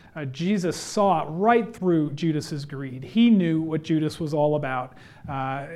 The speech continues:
he had a completely different attitude than Mary had. Uh, Judas is pretending to want to help the poor, but really he just wants to, to steal. And so Jesus points out his hypocrisy, and he says, "You always have the poor with you,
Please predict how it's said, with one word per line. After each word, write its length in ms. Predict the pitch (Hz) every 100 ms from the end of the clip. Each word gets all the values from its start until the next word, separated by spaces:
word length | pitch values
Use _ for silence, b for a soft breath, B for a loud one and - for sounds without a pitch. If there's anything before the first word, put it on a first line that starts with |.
| 156
he 220 | 180 170
had 200 | 175 170
a 40 |
completely 540 | 160 165 - 277 254 202
different 320 | 196 190 165
attitude 560 | 156 139 - 151 135 - B B
than 200 | 170 156
Mary 340 | 156 151 151 139
had. 380 | - 135 123 123 b b -
Uh, 60 |
Judas 380 | 143 165 190 -
is 80 | 165
pretending 720 | - - - 277 277 240 208
to 140 | 180 190
want 360 | 175 180 180 175
to 60 |
help 360 | 156 175 165 165
the 80 | 156
poor, 480 | - 165 147 135 - B B
but 160 | 175 175
really 320 | 185 196 175
he 160 | 151 175
just 360 | 156 156 -
wants 320 | 151 143 139 -
to, 120 | 147 - - -
to 140 | -
steal. 500 | 170 - 147 139 120 - B B
And 100 | 165
so 320 | - 165 160
Jesus 400 | 156 185 185 175
points 340 | - 190 175 170
out 180 | 165
his 120 | 147 143
hypocrisy, 800 | 156 165 165 165 151 - 139
and 460 | 139 - - - -
he 60 | 160
says, 220 | 185 175
"You 180 | 202 -
always 480 | 202 214 208 190 185
have 280 | 170 165 156
the 80 |
poor 380 | 151 - 165 160
with 360 | 147 147 147 156
you, 200 | 139